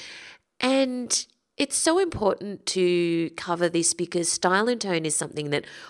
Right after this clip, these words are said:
often writers don't think, don't,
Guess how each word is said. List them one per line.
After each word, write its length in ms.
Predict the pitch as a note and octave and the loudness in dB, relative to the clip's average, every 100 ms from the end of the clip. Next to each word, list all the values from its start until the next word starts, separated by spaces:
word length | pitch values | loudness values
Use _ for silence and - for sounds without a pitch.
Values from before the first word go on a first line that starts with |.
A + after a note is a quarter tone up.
| - - | -6 2
often 480 | D3+ - D3+ C#3+ - | 2 2 0 0 -4
writers 640 | D3 C3 C#3 C3 B2 - - - _ _ _ - - _ _ | -2 -2 -2 -4 -4 -6 -10 -20 _ _ _ -20 -20 _ _
don't 380 | - C#3 E3 - | 2 2 2 -4
think, 540 | - - D#3+ D#3+ - E3 | -20 -6 -4 0 -2 4
don't, 320 | G3 F3+ | 6 6